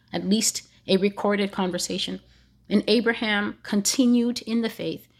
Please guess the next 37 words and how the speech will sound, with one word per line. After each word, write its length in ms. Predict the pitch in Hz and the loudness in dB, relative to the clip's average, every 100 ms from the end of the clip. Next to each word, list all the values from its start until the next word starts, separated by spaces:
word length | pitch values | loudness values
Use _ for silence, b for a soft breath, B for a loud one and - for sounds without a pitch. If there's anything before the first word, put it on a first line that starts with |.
| b - | b -6
for 160 | 202 | -4
twenty-five 1000 | 202 - 214 202 226 - 233 - 202 202 | 0 0 0 0 -2 -2 -4 2 2 2
years 520 | 190 180 170 180 - - b b | 0 0 -2 -2 -6 -8 b b
until 260 | 202 202 214 | 0 2 0
the 120 | 202 | 0
faith 320 | - 208 - | 0 -2 0
was 100 | 180 | 0
so 260 | - 208 214 | 2 2 2
big 360 | 196 196 196 _ _ - | 0 0 -4 _ _ -4
that 120 | 190 | -4
it 160 | 175 | -2
went 280 | 196 202 - - - | -2 -2 -4 -2 4
off 360 | 208 220 - - | 4 4 -4 -6
camera. 520 | 208 185 190 - - B B | 0 0 0 -4 -8 B B
It 100 | 175 | -4
was 120 | 196 | 0
so 340 | - - - - 180 | 2 2 -2 -6 -2
epic 640 | 190 - 220 202 - - _ _ | -2 0 -2 -2 -6 -12 _ _
that 160 | - 196 | -2 0
this 160 | 202 190 | 0 0
man 280 | 175 165 | 0 0
is 200 | - 185 | 0 0
now 240 | 180 185 190 | 2 2 0
called 420 | - 170 156 - b b | 0 -2 -2 -6 b b
the 100 | 214 | -6
father 520 | 208 208 208 202 202 - | 0 2 2 0 -4 -6
of 100 | 196 | -8
faith. 380 | 196 - - - _ _ _ _ - | -6 -10 -10 -18 _ _ _ _ 2
And 100 | 254 | 6
so 160 | 302 | 6
go, 240 | 240 269 269 | 8 6 4
though 260 | 202 254 254 | 2 4 6
God 280 | 240 247 | 6 4
can 180 | - 214 | 2 2
do 200 | 202 - _ | 2 -2 _
anything 600 | 247 277 302 320 277 233 - | 6 8 8 6 2 -2 -2
immediately, 760 | 196 180 190 208 202 185 190 | -2 -2 -2 -4 -6 -6 -6